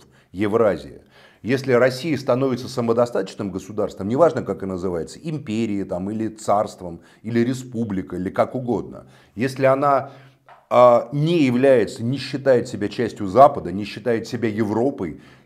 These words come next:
или Китаем, там, или чем-то ещё, а является самодостаточным пространством, осознающим свою уникальность антропологическую, цивилизационную, культурную, она является онтологическим врагом Запада. На этом, на самом деле, основана,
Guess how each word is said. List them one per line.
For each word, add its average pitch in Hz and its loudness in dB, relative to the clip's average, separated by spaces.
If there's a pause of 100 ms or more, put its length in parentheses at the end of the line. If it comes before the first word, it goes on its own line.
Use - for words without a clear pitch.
(100)
или 107 -6
Китаем, 107 2
там, 90 -6
или 95 -4
чем-то 104 -8
ещё, 95 -4
а 98 -6
является 110 -2
самодостаточным 117 -2
пространством, 107 -4 (680)
осознающим 127 0
свою 120 0 (160)
уникальность 127 0
антропологическую, 107 -2
цивилизационную, 98 -4
культурную, 101 -6 (240)
она 113 0
является 127 2
онтологическим 123 -2
врагом 110 0
Запада. 69 -10 (320)
На 117 4
этом, 175 4
на 131 0
самом 127 -2
деле, 120 0
основана, 120 0